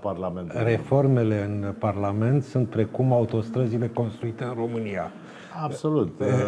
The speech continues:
Speaker 2: E, la stadiu de proiect și de hârtie.
Speaker 1: Bune, măcar suntem, cred, dacă nu greșesc, la nouă sute și ceva de kilometri de autostradă.
Speaker 2: <laughs>
Speaker 1: Uh,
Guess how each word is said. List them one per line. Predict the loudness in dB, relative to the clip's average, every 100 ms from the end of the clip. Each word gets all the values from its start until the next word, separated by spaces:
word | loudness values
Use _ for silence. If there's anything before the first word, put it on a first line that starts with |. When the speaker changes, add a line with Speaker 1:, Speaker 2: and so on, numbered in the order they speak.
| 4
Speaker 2:
E, | 6
la | 6
stadiu | 6 6 6 6
de | 6 6 4
proiect | 4 4 6 6
și | 4 0
de | 4 8 8 8 6
hârtie. | 2 2 4
Speaker 1:
Bune, | 6 4
măcar | 2 0 2 2 2 -2 -4 -8 -12 -18 -14 -14
suntem, | -4 -4 0 0 0 -4 -2
cred, | 0 -2 -2 -4 0
dacă | -2 -2
nu | -4
greșesc, | -4 -2 -4 0
la | 0
nouă | 0 0 -2 -2
sute | -6 -4 -4
și | -4 -6
ceva | -6 -2 -2 -2
de | -2 -2 -2 -2
kilometri | -2 -2 -2 -2 -2
de | 0
autostradă. | -2 -2 -4 -6 -2 -2 -2 -4 -6
Speaker 2:
<laughs> | -10 -16 -18 -20 -16 -8 -4
Speaker 1:
Uh, | 2 4 4 2